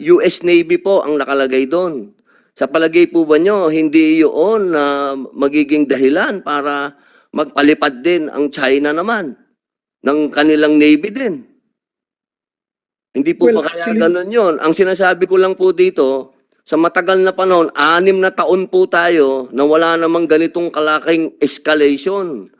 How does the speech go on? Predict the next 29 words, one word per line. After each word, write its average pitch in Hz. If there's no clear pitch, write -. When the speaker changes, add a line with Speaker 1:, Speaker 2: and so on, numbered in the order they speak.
Speaker 1:
Nandito 175
na 185
po, 214
may 180
third 175
party 175
na. 180
Ito 151
po 185
ba, 202
eh, 170
isang 156
ayon 151
pa 165
kayo, 196
Professor, 165
na 214
may 160
third 156
party 151
na 160
rito? 165
Anim 156
na 170
taon 175
na 185
wala 190
naman 196
tayo, 214